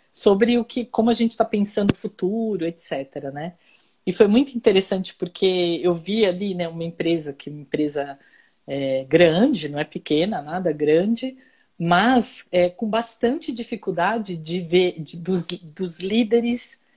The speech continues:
largarem velhos paradigmas pra adquirir novos paradigmas,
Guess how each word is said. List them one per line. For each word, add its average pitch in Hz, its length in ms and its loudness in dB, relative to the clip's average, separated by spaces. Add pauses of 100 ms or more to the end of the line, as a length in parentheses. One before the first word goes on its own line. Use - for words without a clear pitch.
(220)
largarem 185 1080 2 (240)
velhos 196 800 0
paradigmas 160 1120 -6
pra 202 440 2
adquirir 190 580 -6
novos 185 560 -2
paradigmas, 139 840 -8